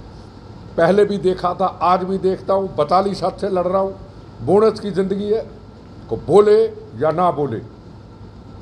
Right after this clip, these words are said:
लड़ूंगा आखिरी सांस तक इस देश के लिए, मानवता के लिए,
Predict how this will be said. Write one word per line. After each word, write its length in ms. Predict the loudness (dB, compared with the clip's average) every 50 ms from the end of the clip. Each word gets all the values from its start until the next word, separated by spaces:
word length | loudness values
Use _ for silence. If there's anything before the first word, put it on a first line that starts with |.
| -18 -18 -12 -4
लड़ूंगा 520 | 0 4 6 8 8 8 6 4 2 2 0
आखिरी 560 | 0 2 4 4 4 4 2 -2 -4 -4 -4
सांस 280 | -4 -2 -2 -2 -2 -4 -8
तक 100 | -12 -12 -12 -14 -18 -18 -20 -20 -20 -20 -20 -20 -20 -20 -18 -18 -18 -12 -10
इस 140 | -8 -6 -6
देश 340 | 0 2 4 6 6 4 2
के 140 | 0 0 0
लिए, 280 | 2 0 -2 -2 -2 -6 -12 -18 -20 -20 -20 -20 -18 -16 -6
मानवता 500 | -2 2 2 4 4 2 2 0 0 0
के 160 | 0 -2 -4
लिए, 260 | -4 -4 -4 -4 -6